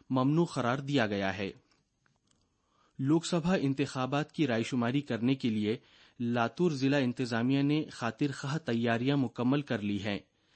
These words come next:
जिला कलेक्टर नीज रिटर्निंग ऑफिसर वर्षा ठाकुर घुगे ने ये बात बताई। उन्होंने मजीद बताया कि रायशुमारी के दौरान कुल उनतीस फेरियां होंगी, जिसमें अट्ठाईस फेरियां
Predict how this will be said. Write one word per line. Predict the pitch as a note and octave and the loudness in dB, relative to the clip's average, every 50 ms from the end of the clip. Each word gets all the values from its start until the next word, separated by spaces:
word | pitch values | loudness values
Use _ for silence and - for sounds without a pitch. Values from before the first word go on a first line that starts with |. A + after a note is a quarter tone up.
| _ - - - - - | _ -20 -20 -20 -14 -10
जिला | B2 B2+ D3 D3+ D#3+ D#3 | -2 0 2 2 2 0
कलेक्टर | - D3+ D3 D3 C#3+ - D#3+ E3 E3+ D#3 - C#3 | 0 -2 -2 -2 -2 -4 -4 -4 -4 -4 -4 -2
नीज | C3 C#3 C#3+ C#3 B2+ A#2+ C3 D3 - - _ _ - - | 0 2 4 4 2 2 -2 -6 -12 -12 _ _ -10 -2
रिटर्निंग | B2 B2+ B2 - C#3+ C#3+ D3 D#3+ E3 D3+ - | -2 -2 0 0 -2 0 2 2 0 0 0
ऑफिसर | G#2+ A2 - - D3+ C3+ - B2+ A#2+ C#3 - - - _ - | -2 -4 -2 0 -2 0 0 -2 -4 -4 -6 -18 -20 _ -6
वर्षा | A#2+ B2+ C3 B2+ - F3 E3 | -2 -2 -2 -2 -2 -4 -4
ठाकुर | - - B2+ A#2+ - D#3+ D3+ | -4 -4 -10 -6 -4 -4 -4
घुगे | C3+ A#2 A#2+ A#2 A#2 B2+ C3+ | -2 -2 -4 -4 0 0 2
ने | C#3 D3 D#3 | 2 4 2
ये | D#3 B2 A#2+ A#2+ C3+ A#2 | 2 0 0 0 -2 0
बात | G2 A2 A2 G#2 | 2 0 -2 -2
बताई। | G2 G#2+ - - G#2 G#2 G2+ F2 - _ _ _ _ - - - - - | -4 -8 -4 -2 -2 -2 -2 -6 -8 _ _ _ _ -20 -20 -20 -6 -2
उन्होंने | C#3 C#3+ C#3+ E3 F3 F3+ F3+ | 0 0 2 2 2 2 2
मजीद | D#3+ B2+ A#2 B2 C#3+ C#3+ B2 | 2 0 0 0 -2 -2 0
बताया | A#2 A2 - B2+ A#2+ A2+ A2 B2 D#3 - - - - _ _ - | -2 -2 0 0 0 2 0 -2 -2 -4 -12 -20 -20 _ _ -2
कि | D#3 C#3+ | -2 0
रायशुमारी | B2 A#2 B2+ C3+ - - C#3+ C#3 C3 D3 D#3+ D#3+ | 2 2 2 0 0 0 0 0 0 0 -2 -2
के | - E3+ D3+ | -2 -4 -2
दौरान | C3 B2 B2 B2+ C3 C3+ D3+ D#3+ C#3 - | 0 0 0 0 0 0 -2 -2 -4 -2
कुल | - D3+ D#3 D#3+ F3 _ _ - | 0 0 2 2 0 _ _ -2
उनतीस | C#3 C3 B2+ B2+ - F3 F3+ E3+ - - - | 0 0 0 -2 -2 -2 0 0 -2 -6 -4
फेरियां | B2 B2 A2+ A#2 A#2 A2+ A2 G#2+ | -2 0 2 2 2 2 2 2
होंगी, | A#2+ A#2+ B2+ A#2+ B2+ D3+ F3+ F3 - - - - - _ - | 0 0 0 0 0 -2 -2 -2 -6 -20 -20 -20 -20 _ -12
जिसमें | A#2+ C#3 D#3+ - - C3+ B2 B2+ D#3 D3+ - _ _ - - | -6 -6 -6 -2 0 0 0 0 0 -4 -6 _ _ -10 -10
अट्ठाईस | A#2 - - - - D3 E3+ F3 - - | -10 -10 -8 -4 -2 0 0 0 -2 -4
फेरियां | - - C3 B2+ C3 C#3 C#3+ D3+ | -2 -2 0 2 2 2 2 2